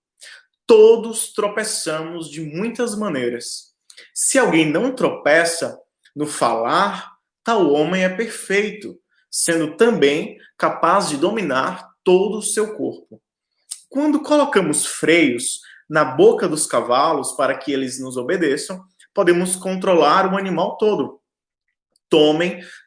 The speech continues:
também como exemplo os navios. Embora sejam tão grandes e impelidos por fortes ventos, são dirigidos por um leme muito pequeno, conforme a vontade do piloto.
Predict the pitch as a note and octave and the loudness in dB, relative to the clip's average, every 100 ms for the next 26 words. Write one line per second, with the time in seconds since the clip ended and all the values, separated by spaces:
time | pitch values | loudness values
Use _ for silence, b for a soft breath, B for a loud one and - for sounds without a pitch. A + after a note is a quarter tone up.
0 | B F3 D#3 C#3+ A3 A3+ A3 D3+ A#2+ C#3+ | B 2 4 2 0 -2 0 0 0 0
1 | G#3 G3+ D#3 C#3+ C3 D#3+ A3 D#3 G3+ G3 | 0 -2 -4 -4 -4 -4 -4 -2 -4 -4
2 | D#3 - - _ _ _ _ b b b | -4 -8 -10 _ _ _ _ b b b
3 | F3 F3 E3+ F3+ G#3 G#3 - G#3 G3+ G3 | -2 0 4 4 4 2 0 -2 -4 -8
4 | - _ E4 F4+ B3 C#3+ C3+ C3 B2 B2 | -12 _ -6 -4 -4 -2 0 -2 -4 -8
5 | A#2 - - B B E3+ G3 F#3+ E3+ C#3+ | -8 -10 -12 B B -6 -2 2 4 4
6 | F#3+ F3+ - - D#3 - - G3+ - - | 0 -2 -4 -6 -6 -4 2 2 2 -2
7 | - B2 A#2+ A#2+ F3 A3 - C3 A#2+ - | -4 -4 -6 0 2 0 -4 -10 -10 -10
8 | - B B B - F#3+ F3+ A3 C#4+ G#3+ | -14 B B B 0 0 0 0 0 0
9 | C3 C#3 C#3+ - - - B B - A#3 | 0 -2 -2 -2 -4 -4 B B 4 4
10 | G3+ D#3+ F3+ F#3 C#3 C#3 G3 B3+ - F3 | 6 4 2 2 -2 -2 -4 -4 -4 -4
11 | - B2 A2+ G#2+ _ _ _ - E3+ E3+ | -4 -10 -10 -12 _ _ _ -6 -4 0
12 | D3+ C#3+ F3 A#3 D4 B B - C#3 D3 | 6 6 6 2 -4 B B 0 4 2
13 | C#3+ D3 D#3 F#3 G#3+ C4 A3 F#3 F3+ F#3 | 2 2 2 0 -4 -2 2 4 2 -4